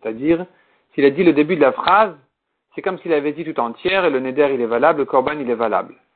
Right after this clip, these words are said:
On avait demandé à propos de Kiddushin, est-ce que ça marche aussi ou pas ? On avait demandé à propos de Péa, le coin de son champ abandonné aux pauvres, est-ce que ça marche le Yad ou pas ? La Gemara continue à dem-, à ramener d'autres exemples,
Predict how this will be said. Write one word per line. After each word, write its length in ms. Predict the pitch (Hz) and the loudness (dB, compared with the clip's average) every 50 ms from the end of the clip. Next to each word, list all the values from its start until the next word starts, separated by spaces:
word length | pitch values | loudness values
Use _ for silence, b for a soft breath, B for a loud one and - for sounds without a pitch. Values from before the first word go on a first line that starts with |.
| _ _ _ _ _ _ _ | _ _ _ _ _ _ _
On 100 | - 123 | -6 -2
avait 120 | 143 151 170 | 0 0 2
demandé 240 | 175 190 196 202 | 2 2 2 2
à 40 | 208 | 2
propos 260 | - - 170 - 190 | 2 0 -2 0 2
de 80 | 170 160 | 2 0
Kiddushin, 680 | 156 - 160 156 160 156 156 - - 170 151 139 123 - | 0 -2 -4 -4 -4 -4 -4 -4 -4 -2 -2 -2 -4 -4
est-ce 180 | 135 143 139 - | -6 -6 -6 -4
que 320 | - 170 160 147 135 123 120 b b b b b b _ | 0 4 4 6 4 4 0 b b b b b b _
ça 80 | - 143 | 0 2
marche 240 | 143 139 135 - - | 2 0 0 -2 -4
aussi 240 | 135 127 - - 120 | -4 -4 -4 -4 -2
ou 120 | 113 110 | -2 -2
pas ? 400 | 110 - 143 143 160 170 180 b b b b b b - | 0 2 2 4 4 2 0 b b b b b b -10
On 80 | 131 | -8
avait 140 | 139 143 147 | -6 -6 -4
demandé 200 | 160 160 165 180 | -4 0 2 2
à 40 | 180 | 2
propos 280 | 175 - 160 - 170 | 0 -2 -4 -2 0
de 120 | 156 143 135 | 0 0 0
Péa, 440 | - - - 170 170 170 160 143 - - - _ _ _ _ _ _ _ _ _ - | -2 0 2 4 4 4 4 2 0 -4 -12 _ _ _ _ _ _ _ _ _ -10
le 120 | 110 117 | -10 -6
coin 180 | 117 151 156 160 | -2 -2 -2 -2
de 80 | 156 - | -2 -6
son 160 | 147 139 143 | -12 -14 -12
champ 200 | - - 165 147 | -4 0 2 2
abandonné 400 | 135 123 127 127 123 135 139 143 | 2 2 0 0 -2 -2 -2 -4
aux 100 | 139 131 | -4 -2
pauvres, 380 | - 147 135 123 113 - - b b b b b b b b b - | -2 -2 -2 -2 -4 -8 -20 b b b b b b b b b -10
est-ce 160 | 123 - - | -10 -8 -6
que 100 | 170 160 | -4 -2
ça 140 | - 156 151 | 0 0 2
marche 280 | 165 170 147 - - | 2 2 0 0 -6
le 220 | - 135 123 120 117 | -8 -6 -4 -4 -2
Yad 480 | 117 131 160 170 165 147 127 - - - _ | 0 2 4 4 4 2 0 -4 -8 -8 _
ou 120 | - 110 | -18 -12
pas ? 360 | - - 135 135 156 190 - - _ _ _ _ _ _ _ _ _ _ - | -6 -2 0 2 2 0 -2 -6 _ _ _ _ _ _ _ _ _ _ -12
La 80 | 131 131 | -10 -6
Gemara 220 | 151 170 190 196 | -2 -2 -2 0
continue 300 | 190 190 175 - 185 190 | -2 -4 -8 -6 -2 0
à 180 | 196 190 185 170 | 2 2 2 0
dem-, 180 | 156 156 156 - - | -2 -6 -6 -2 0
à 100 | 143 139 | 2 2
ramener 180 | 135 156 180 190 | 2 0 0 -2
d'autres 400 | 170 180 170 - - 175 156 143 | -4 -4 -6 -4 -4 -4 -2 -2
exemples, 400 | 151 135 - 135 113 113 - | -4 -4 -2 -2 -4 -4 -6